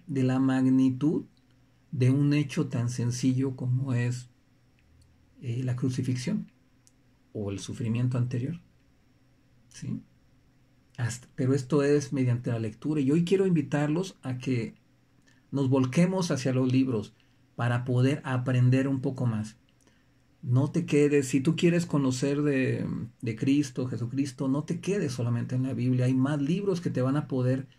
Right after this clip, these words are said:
enseñar y te van a poder abrir la mente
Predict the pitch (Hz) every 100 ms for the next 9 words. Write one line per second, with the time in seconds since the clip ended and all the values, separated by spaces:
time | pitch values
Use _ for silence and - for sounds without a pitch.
0 | _ _ _ 131 127 127 127 131 151 156
1 | 143 131 131 139 120 123 127 127 131 -
2 | _ _ _ _ _ _ 117 120 139 170
3 | 175 156 147 147 156 262